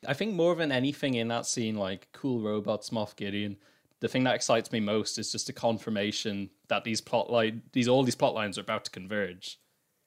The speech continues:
'Cause there's so many connections. Mando's going to Ahsoka. He's tracking her. Ahsoka knows Bo-Katan. You know, it, it seems like it's, I think these next four episodes,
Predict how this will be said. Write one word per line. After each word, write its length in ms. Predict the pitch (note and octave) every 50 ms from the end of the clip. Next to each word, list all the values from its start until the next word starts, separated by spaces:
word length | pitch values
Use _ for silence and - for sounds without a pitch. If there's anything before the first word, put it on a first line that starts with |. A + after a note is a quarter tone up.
| _ _ -
'Cause 140 | - A2 G2+
there's 160 | A#2 G#2+ -
so 180 | - C#3 B2+ B2
many 160 | B2+ B2+ A#2+
connections. 880 | - - B2+ A#2+ A#2 A#2 - - - - B2 A#2 A#2 A#2 A2+ G#2+ - - -
Mando's 420 | A2+ A#2+ B2 B2 B2 B2 A#2+ A2+
going 260 | - B2 A#2+ A#2+ A#2 A2
to 120 | - G#2+
Ahsoka. 720 | G2+ - - - - D#3 D#3 D3 - - D#3 C#3 C#3 C3 - - _ _ _
He's 220 | - C3+ C#3 B2+ -
tracking 420 | - - - - - A#2+ G#2+ G2+
her. 320 | B2 D#3 D#3+ D#3+ D#3 D#3
Ahsoka 440 | C#3+ - - - B2 B2 A#2+ - C3
knows 220 | A#2 A#2 A2+ G#2+ -
Bo-Katan. 840 | - B2 A#2 - - - - E3 D#3+ D#3 D3+ D3+ D3+ D3 D3 C#3+ - - - - - _ _ -
You 100 | C3 A#2+
know, 140 | A#2 A2+
it, 160 | A2+ A2 A2 -
it 120 | B2+ B2
seems 260 | - - D3 C#3 C3 C3+
like 120 | B2+ A#2+
it's, 380 | A#2+ G#2+ - - - - - _ _ _ _ _ _ _ _ _ _ _ _ - - -
I 80 | A#2+
think 220 | B2+ - F3 F#3+ E3+
these 160 | E3 C3 B2+
next 200 | C#3 C#3 - -
four 200 | - C#3+ B2+ A#2+
episodes, 720 | A#2 - - C#3 - - D3 D3 D3 D3 C#3 C3 - -